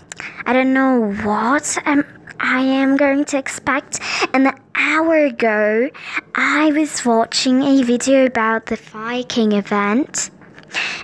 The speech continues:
and it said, and the date was at twenty-sixth, uh, January, and now is twenty-ninth. So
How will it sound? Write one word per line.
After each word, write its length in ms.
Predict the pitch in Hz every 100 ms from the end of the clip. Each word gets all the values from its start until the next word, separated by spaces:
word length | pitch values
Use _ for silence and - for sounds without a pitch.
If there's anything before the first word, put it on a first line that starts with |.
| -
and 120 | 247
it 160 | 247
said, 500 | - - 302 262 240 - _ _ - - -
and 300 | 294 320 277
the 80 | 254
date 580 | 214 - 349 381 392 302
was 260 | 285 262 -
at 240 | 277 277 -
twenty-sixth, 1200 | - 262 247 233 - - 247 - - - - - - - - - - - -
uh, 240 | 226 220 - 226
January, 880 | - 202 202 214 247 285 320 381 427 480 -
and 440 | 269 254 254 254 - 240 226 220
now 600 | 208 226 262 294 320 330 -
is 500 | 233 233 226 220 - - -
twenty-ninth. 1000 | - 214 214 220 269 233 196 - - - - - - -
So 1160 | - - - 262 226 220 220 220 214 208 208 208